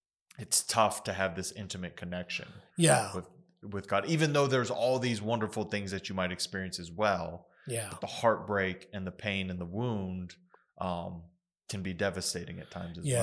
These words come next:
Speaker 1: well.
Speaker 2: And I think I've probably brought this up before. There's a guy I worked with years and years and years ago.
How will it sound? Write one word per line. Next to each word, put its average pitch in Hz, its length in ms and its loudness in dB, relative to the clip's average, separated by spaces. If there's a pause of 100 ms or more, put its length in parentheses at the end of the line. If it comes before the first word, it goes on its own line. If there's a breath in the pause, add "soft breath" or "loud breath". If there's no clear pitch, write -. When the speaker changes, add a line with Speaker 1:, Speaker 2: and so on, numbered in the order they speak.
(140)
Speaker 1:
well. - 200 -12 (340)
Speaker 2:
And 170 100 4
I - 20 10
think 196 180 12
I've 135 220 8
probably 143 300 10
brought 131 260 4
this 135 200 8
up 127 120 6
before. 139 320 4
There's 139 160 6
a 127 40 2
guy 139 220 8
I 131 40 10
worked 131 320 4
with 135 200 4
years 123 320 2
and 120 80 0
years 117 240 0
and 120 80 0
years 117 200 0
ago. 117 320 0